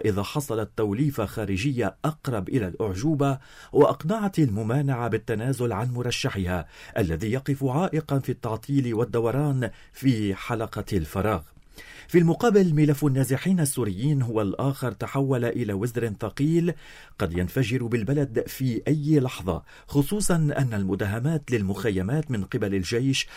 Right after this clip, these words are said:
والتوقيفات الحاصلة تظهر وجود أسلحة كبيرة، ما ينذر بوقوع كارثة بغنى عنها.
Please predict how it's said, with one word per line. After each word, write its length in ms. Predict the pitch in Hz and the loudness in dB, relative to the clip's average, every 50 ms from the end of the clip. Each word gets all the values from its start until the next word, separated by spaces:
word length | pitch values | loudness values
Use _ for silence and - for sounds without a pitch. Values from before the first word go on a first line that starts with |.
| - - - | -18 -6 2
والتوقيفات 720 | - 139 139 139 139 131 - 147 131 - - 214 214 - | 4 4 4 4 2 2 2 0 0 0 -2 -4 -2 0
الحاصلة 800 | 170 147 131 - - - 151 139 113 - - 113 95 90 85 85 - - - - - - | 2 0 0 0 0 0 0 0 0 -2 -2 -2 -2 -2 -2 -4 -8 -14 -20 -20 -14 -4
تظهر 380 | - 123 110 101 107 123 131 123 | -2 -2 -2 0 0 0 0 0
وجود 420 | 120 117 120 117 - 190 196 165 | 0 0 0 0 0 0 0 0
أسلحة 460 | - - 139 135 - 135 135 - - | 0 0 -2 -2 -2 -2 -2 -2 -2
كبيرة، 600 | 131 - 131 113 123 131 107 92 90 90 90 - - - - - - - | -4 -4 -4 -2 -2 0 0 2 2 0 -2 -4 -8 -14 -20 -18 -10 -2
ما 260 | 117 127 123 104 95 | 0 0 2 2 0
ينذر 500 | 92 95 131 143 135 98 107 107 104 101 | 0 0 0 0 0 0 -2 -2 0 0
بوقوع 760 | 101 92 95 113 107 120 123 - - 147 139 117 101 104 101 95 - | -2 -2 -2 -2 -2 -2 -2 0 0 0 0 2 0 -2 -2 -4 -2
كارثة 840 | - 107 95 90 110 143 139 - 135 135 - 127 127 131 127 127 120 - - - _ _ _ | -2 -2 -2 0 -2 -2 -4 -4 -4 -2 -2 -2 0 0 -2 -2 -4 -6 -12 -20 _ _ _
بغنى 500 | - - 135 107 98 90 98 95 80 80 | 0 2 4 4 2 2 2 0 0 2
عنها. 600 | 90 139 165 127 90 73 69 - - - - - | 2 0 0 0 -2 -6 -10 -12 -14 -14 -14 -14